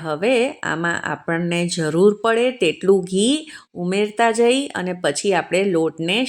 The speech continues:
શેકીશું. તો લોટને શેકતા જઈશું અને પછી જેમ જેમ જરૂર પડે તેમ તેમ આપણે વચ્ચે વચ્ચે આમાં ઘી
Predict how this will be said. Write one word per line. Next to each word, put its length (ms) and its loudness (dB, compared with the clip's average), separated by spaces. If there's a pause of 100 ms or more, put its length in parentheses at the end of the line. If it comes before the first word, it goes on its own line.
શેકીશું. 680 -4 (140)
તો 60 -12 (140)
લોટને 360 -2 (140)
શેકતા 400 0 (100)
જઈશું 400 2 (200)
અને 140 0 (100)
પછી 360 0 (180)
જેમ 300 0
જેમ 260 -2
જરૂર 340 -2 (120)
પડે 240 2 (180)
તેમ 280 0
તેમ 240 0
આપણે 340 0
વચ્ચે 320 -4
વચ્ચે 260 -2 (220)
આમાં 320 -6
ઘી 180 0